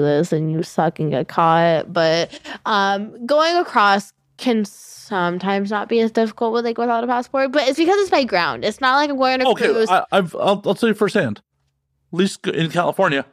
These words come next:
Speaker 2: I walk, getting into Mexico was no problem with just a fucking
Speaker 1: Right, right. Okay, so yes, thank you.
Speaker 2: But when I came back, I had problems.
Speaker 1: That's kinda where you're gonna run. Ex-, thank you for backing me up. Yes, exactly. Like, that's where you might run into some issues. Um, and, and, like,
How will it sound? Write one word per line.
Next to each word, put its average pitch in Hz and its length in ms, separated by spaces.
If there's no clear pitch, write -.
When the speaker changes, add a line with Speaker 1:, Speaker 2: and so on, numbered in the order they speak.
Speaker 2:
I 196 120
walk, 151 640
getting 202 200
into 180 160
Mexico 127 280
was 110 160
no 127 120
problem 127 220
with 107 140
just 113 180
a 113 60
fucking 107 480
Speaker 1:
Right, 294 360
right. 339 300
Okay, 392 160
so 370 140
yes, 359 260
thank 320 220
you. 226 60
Speaker 2:
But 190 100
when 196 120
I 214 100
came 208 260
back, 175 320
I 139 100
had 139 160
problems. 92 640
Speaker 1:
That's 349 320
kinda 427 280
where 381 100
you're 339 100
gonna 320 140
run. 285 140
Ex-, 262 200
thank 403 380
you 226 100
for 233 160
backing 202 280
me 185 120
up. 170 100
Yes, 196 240
exactly. 226 460
Like, 214 160
that's 302 220
where 381 80
you 370 100
might 311 120
run 285 140
into 302 140
some 294 160
issues. 233 540
Um, 233 500
and, 262 180
and, 254 320
like, 247 280